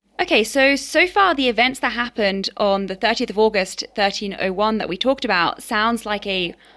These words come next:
relatively trivial argument with no more harm done than people getting angry and shouting. But of course, this is the Medieval Murder Podcast and it needs an actual murder. So for our listeners, they probably want to know what happened next.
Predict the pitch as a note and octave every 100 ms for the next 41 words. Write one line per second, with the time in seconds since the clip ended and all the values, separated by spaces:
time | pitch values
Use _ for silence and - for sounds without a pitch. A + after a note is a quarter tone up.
0 | - _ - G#3 D4+ D#4 C4 C#4 C#4 C4
1 | B3+ A3 A3+ C4+ D4 D4+ - G#3 G#3+ A3
2 | A3 G3+ G#3 G#3 G#3 G3+ F#3+ F#3 F3+ G3
3 | G3 F3+ E3+ - G#3 G3+ G#3 G3 F#3 G3+
4 | G3 G#3 F#3+ F#3 F3+ - - - - A#3+
5 | A#3+ D#4 F#4+ C#4+ B3+ A#3 A#3 - - -
6 | A3 G#3+ G#3+ B3+ C4+ B3 G#3+ G#3+ G#3+ G3
7 | - - F#3 - - F3+ - A3+ A#3 -
8 | F#3 - - G#3 F#3+ D#3+ D#3+ D3+ E3 -
9 | - - - - B3+ B3+ C4 B3+ B3+ A#3
10 | C#4+ - C4 A3+ G#3+ - - G#3 G3+ -
11 | C4+ C#4+ A3 G#3 G#3+ F3+ F3+ - - F3+
12 | F#3 F3 - A2+ - - -